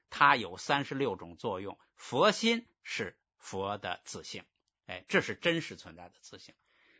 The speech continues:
但是前边这个，这句话呢，三身，这是梦中的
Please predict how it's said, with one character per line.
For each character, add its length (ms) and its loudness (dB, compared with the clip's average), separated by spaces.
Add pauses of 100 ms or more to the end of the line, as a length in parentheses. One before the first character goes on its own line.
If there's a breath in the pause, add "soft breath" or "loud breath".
(180)
但 140 10
是 120 2
前 260 8
边 220 10
这 120 6
个， 240 6 (180 soft breath)
这 140 6
句 140 2
话 240 10
呢， 220 -6
三 340 8
身， 300 2 (180)
这 80 -6
是 140 -4
梦 280 0
中 200 -16
的 180 -12